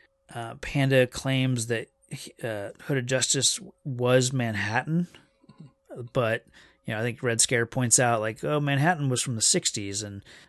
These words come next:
Panda says, "Oh, he can time travel." So that's,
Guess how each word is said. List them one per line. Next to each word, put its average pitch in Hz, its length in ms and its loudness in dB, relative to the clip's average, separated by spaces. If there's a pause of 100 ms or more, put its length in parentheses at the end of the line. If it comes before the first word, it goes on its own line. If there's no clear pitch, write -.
(200)
Panda 123 260 2
says, 135 300 4
"Oh, 214 120 6
he 190 120 8
can 185 120 6
time 139 220 4
travel." 101 360 -4 (340)
So 101 360 -8 (560)
that's, - 600 -6